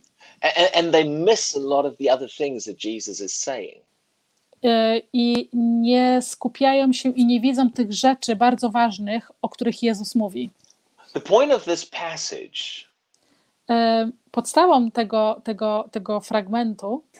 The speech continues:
Speaker 1: i-, i-, is not that Jesus was saying, "Oh, you shouldn't be rich."
Speaker 2: nie jest to, że Jezus mówi, że nie powinieneś być bogaty.
Speaker 1: What Jesus is showing here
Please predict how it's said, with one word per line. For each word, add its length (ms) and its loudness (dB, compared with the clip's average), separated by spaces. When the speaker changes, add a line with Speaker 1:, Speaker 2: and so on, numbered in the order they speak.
Speaker 1:
i-, 60 4
i-, 400 0
is 140 2
not 340 0
that 420 6
Jesus 400 -2
was 180 0
saying, 400 0
"Oh, 120 4
you 140 -2
shouldn't 380 0
be 300 -2
rich." 640 -6
Speaker 2:
nie 140 0
jest 200 0
to, 140 2
że 160 -2
Jezus 300 -2
mówi, 220 -2
że 140 -4
nie 100 -2
powinieneś 600 -2
być 180 -8
bogaty. 580 -6
Speaker 1:
What 220 2
Jesus 380 -2
is 120 -2
showing 640 -2
here 340 -12